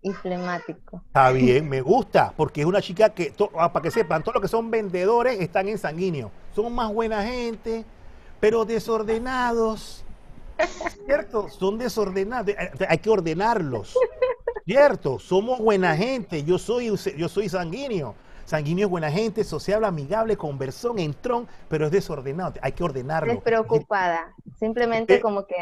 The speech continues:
Speaker 1: mm, trato de no
Speaker 2: eh,
Speaker 1: estresarme.
Speaker 2: Así es, pero miren, miren el éxito del matrimonio Vanessa a-, Adrián. La señorita Vanessa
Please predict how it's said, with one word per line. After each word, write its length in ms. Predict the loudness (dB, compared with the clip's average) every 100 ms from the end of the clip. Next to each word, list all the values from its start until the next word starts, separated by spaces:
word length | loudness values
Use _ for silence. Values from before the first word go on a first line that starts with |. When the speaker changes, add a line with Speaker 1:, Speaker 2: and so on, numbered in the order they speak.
| -6
Speaker 1:
mm, 340 | -8 -10 -10
trato 260 | -4 -2 0
de 80 | 0
no 80 | 0
Speaker 2:
eh, 60 |
Speaker 1:
estresarme. 680 | 0 -2 -2 -4 -4 -10 -12 -10
Speaker 2:
Así 340 | -8 -4 -2
es, 160 | -2 -2
pero 220 | -4 0
miren, 260 | 2 2 2
miren 220 | 2 2
el 80 | 0
éxito 400 | 0 0 6 6
del 160 | 4
matrimonio 540 | -2 -4 -4 0 2 2
Vanessa 580 | 2 -2 0 2 4
a-, 380 | 2 -2 -2 -2
Adrián. 440 | 2 2 2 0 -6 -16 -18 -16 -6
La 100 | -4
señorita 460 | -4 -6 -2 2 2
Vanessa 580 | 2 -2 -2 -2 -4